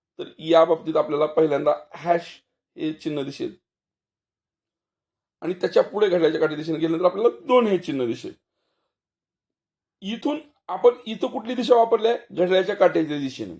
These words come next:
म्हणजे या फाशाला सुद्धा आपल्याला घड्याळाची काट्याची दिशा वापरावी लागेल. इथून आपण घड्याळाच्या काट्याच्या दिशेने गेलो तर आपल्याला पहिल्यांदा आठ भेटेल, त्याच्यानंतर आपण पुढे गेलो तर आपल्याला एक भेटेल.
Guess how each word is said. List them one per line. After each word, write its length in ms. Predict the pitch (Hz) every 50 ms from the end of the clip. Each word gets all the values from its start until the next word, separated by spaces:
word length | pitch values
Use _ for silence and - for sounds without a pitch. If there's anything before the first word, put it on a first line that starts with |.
| -
म्हणजे 300 | - 143 143 156 165 - -
या 240 | 147 151 156 156 175
फाशाला 360 | 180 190 185 160 - 170 156
सुद्धा 200 | 165 202 - 170
आपल्याला 340 | 165 160 - 160 165 180 233 - - _ _ _ _ _ _ _ _ _
घड्याळाची 340 | - 165 156 165 156 156 -
काट्याची 280 | - 156 147 151 139 127
दिशा 220 | 127 131 - 156 233 - - _ _ _ _
वापरावी 380 | - 165 160 - - 131 120 104
लागेल. 200 | 98 98 - - _ -
इथून 300 | 190 202 - 247 262 254
आपण 220 | 233 202 202 202
घड्याळाच्या 340 | 190 175 170 175 180 175 175
काट्याच्या 260 | 175 170 160 156 160
दिशेने 180 | 156 165 160 160
गेलो 240 | 156 160 156 - - - _ _ _ _ _ _ _ -
तर 60 | 123
आपल्याला 260 | 135 135 135 135 135
पहिल्यांदा 460 | 139 - - 147 143 139 135 139 160 - - - _ _ _ _ _ -
आठ 260 | 151 160 165 156 180
भेटेल, 320 | 165 165 160 160 160 151 262 _ _ _ _ _ _ _ _ _ _ _ _ _ _ -
त्याच्यानंतर 380 | - 220 220 220 240 226 240
आपण 200 | 226 214 220 214
पुढे 200 | 190 - 190 185
गेलो 220 | 170 156 151 139 165 - - _
तर 80 | 139 135
आपल्याला 300 | 135 - 139 143 - - - - _ _ _
एक 220 | 160 156 - - 113
भेटेल. 260 | 113 98 95 - -